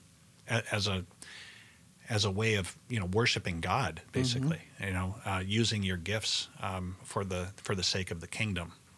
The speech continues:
Speaker 2: And I think, too, you see, I've seen this happen with couples who get married and one of 'em needs to be needed, and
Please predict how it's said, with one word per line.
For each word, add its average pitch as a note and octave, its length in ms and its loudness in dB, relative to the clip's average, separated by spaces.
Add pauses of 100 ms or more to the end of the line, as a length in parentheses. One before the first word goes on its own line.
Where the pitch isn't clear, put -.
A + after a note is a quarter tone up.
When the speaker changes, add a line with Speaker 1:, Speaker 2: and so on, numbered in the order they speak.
(380)
Speaker 2:
And E3 120 4
I F#3 80 10
think, C4+ 360 6
too, - 180 10
you D#3 260 10
see, G#3+ 640 8 (100)
I've F3 140 8
seen B3 280 10
this E3+ 200 10
happen D3+ 460 10
with A#2+ 200 4
couples A#2+ 760 8 (380)
who D3 160 4
get C#3 200 10
married A#2+ 680 8 (100)
and B2 560 4
one C#3+ 320 10
of D3 140 12
'em C3 160 10
needs C3 220 8
to - 80 2
be A#2+ 120 6
needed, A#2+ 440 6 (800)
and B2 540 6